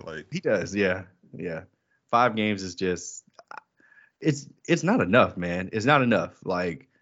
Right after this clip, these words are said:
Speaker 2: the league released, well, I guess the league didn't release this, but, like, all the reports were like, "The league has had enough of Draymond, and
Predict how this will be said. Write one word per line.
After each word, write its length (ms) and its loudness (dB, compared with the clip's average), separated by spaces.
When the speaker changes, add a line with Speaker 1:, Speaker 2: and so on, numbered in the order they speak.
Speaker 2:
the 60 4
league 460 8
released, 680 0
well, 380 6
I 60 2
guess 140 4
the 100 -8
league 220 2
didn't 160 0
release 240 0
this, 200 0
but, 240 2
like, 240 4
all 200 8
the 120 6
reports 420 6
were 80 2
like, 320 2
"The 100 0
league 220 10
has 100 4
had 160 4
enough 260 4
of 80 -2
Draymond, 720 4
and 120 -6